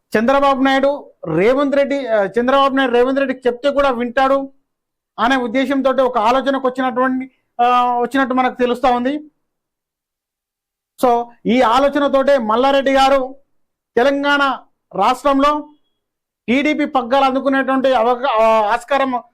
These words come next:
ఆ, వందకు వంద శాతం ఉన్నట్టు కూడా మనకు తెలుస్తా ఉంది. అతను గత మూడు నాలుగు రోజుల నుంచి కూడా తన అనుచరులతోటి,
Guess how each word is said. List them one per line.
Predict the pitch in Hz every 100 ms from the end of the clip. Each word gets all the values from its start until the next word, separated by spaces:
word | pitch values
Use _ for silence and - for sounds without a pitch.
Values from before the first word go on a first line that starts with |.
| _ 226
ఆ, | 214
వందకు | 208 226 269 277
వంద | 269
శాతం | 254 262 262
ఉన్నట్టు | 262 254
కూడా | 247 254
మనకు | 247 247
తెలుస్తా | 226 233 - 233
ఉంది. | 180 170 - _ _ _ _ _ _ _ _ _ _ _ _ _ _ _ _ _ _ _ _ _ _ _ _ _ _ _ -
అతను | 214 277 277 202
గత | 214 247 269
మూడు | 254 262
నాలుగు | 262 254 254
రోజుల | 262 277 285
నుంచి | 277
కూడా | 277 285 285 269 _ _ _ _ -
తన | 254
అనుచరులతోటి, | 247 214 269 262 277 285 285 269 254 277 285 285